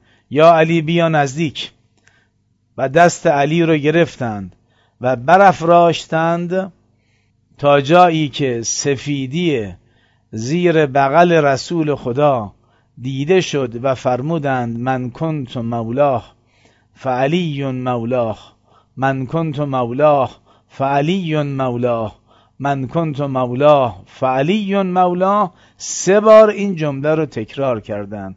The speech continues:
«هر کس که من مولای او هستم، علی هم مولای اوست.»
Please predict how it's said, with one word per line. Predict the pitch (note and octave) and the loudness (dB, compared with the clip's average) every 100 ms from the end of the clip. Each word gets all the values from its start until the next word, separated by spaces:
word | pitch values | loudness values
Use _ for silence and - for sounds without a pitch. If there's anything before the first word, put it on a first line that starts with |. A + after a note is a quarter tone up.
| _ _ _ | _ _ _
«هر | - D3+ D#3+ | 0 0 0
کس | - B2 A#2 | -2 -2 -4
که | - C3 | -10 -8
من | C3+ D#3+ | -2 -2
مولای | C#3 B2 A#2 A2+ A2+ G#2+ | -2 -6 -4 -4 -4 -6
او | G#2+ G#2 | -8 -10
هستم، | F#2+ G#2 - - D#3 F3+ F3+ F3 _ _ _ _ | -10 -10 -12 -8 -6 -6 -8 -16 _ _ _ _
علی | A#2+ C3+ F#3 G#3 | -4 -2 0 0
هم | D#3 F3 F3+ F#3 G3 | 0 0 0 -4 -8
مولای | A#2 G#2 G2+ B2 A#2 G#2+ | -10 -10 -6 -6 -6 -8
اوست.» | F#2+ F2 - - _ | -12 -16 -18 -20 _